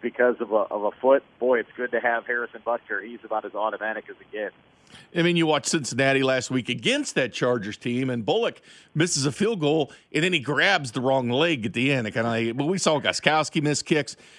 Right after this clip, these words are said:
Speaker 2: Having the ice water in the veins, Harrison Butker, and the old trick, taking the timeout right before icing. Of course, Allegretti had him, uh,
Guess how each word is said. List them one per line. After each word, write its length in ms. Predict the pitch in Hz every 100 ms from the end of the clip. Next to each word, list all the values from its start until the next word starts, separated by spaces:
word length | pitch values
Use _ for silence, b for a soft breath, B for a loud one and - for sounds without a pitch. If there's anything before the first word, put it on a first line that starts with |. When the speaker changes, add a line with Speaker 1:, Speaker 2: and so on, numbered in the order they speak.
| B
Speaker 2:
Having 260 | - 208 269
the 140 | 214
ice 260 | 175 214 -
water 380 | 165 170 156 151
in 160 | 165
the 80 | 147
veins, 600 | 107 - 170 143 120 98
Harrison 400 | 104 156 143 131
Butker, 440 | 110 151 - 123 98 B B B B
and 460 | 139 165 156 156 147
the 100 | 143
old 160 | 233 254
trick, 400 | - 262 247 -
taking 300 | 196 196 190
the 80 | 185
timeout 480 | - 190 180 175
right 200 | 156 165
before 420 | 165 135 175 180 156
icing. 420 | 147 165 180 170
Of 80 | 139
course, 240 | 170 160
Allegretti 560 | 147 156 117 151 156 156
had 140 | 147
him, 160 | 143 127 b b b -
uh, 180 | 131